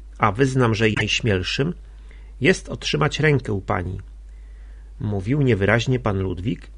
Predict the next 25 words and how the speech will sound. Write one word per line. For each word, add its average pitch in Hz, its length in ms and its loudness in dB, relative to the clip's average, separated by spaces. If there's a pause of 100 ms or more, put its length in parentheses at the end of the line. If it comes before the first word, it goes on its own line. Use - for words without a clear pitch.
i 107 80 -4
znowu 120 300 2
ukłonił 92 500 0
się. - 220 -8 (1080)
Madzia 101 320 4
milczała. 120 580 2 (320)
Była 101 220 2
już 98 140 0
do - 100 0
pewnego 117 360 2
stopnia 113 380 -4
przygotowaną 104 760 -2
na 101 120 0
ten 113 200 -2
honor, 85 440 -6 (400)
lecz - 320 -4
mimo 151 220 2
to, - 180 -4
usłyszawszy - 720 -6
oświadczyny - 600 -4
pana 101 220 0
Krukowskiego, 98 720 -2 (560)
myślała, 101 500 0
że 123 120 -2
szaleje. 120 480 -2